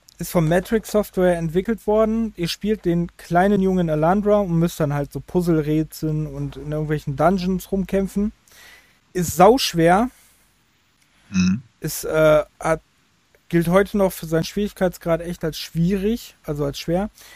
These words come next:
Speaker 1: Und hat, ähm, ist heutzutage auch, äh, nicht günstig, hab ich vorhin gesehen.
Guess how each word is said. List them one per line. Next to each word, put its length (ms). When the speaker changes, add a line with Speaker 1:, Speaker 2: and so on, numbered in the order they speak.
Speaker 1:
Und 220
hat, 460
ähm, 480
ist 180
heutzutage 720
auch, 480
äh, 360
nicht 420
günstig, 540
hab 100
ich 100
vorhin 280
gesehen. 440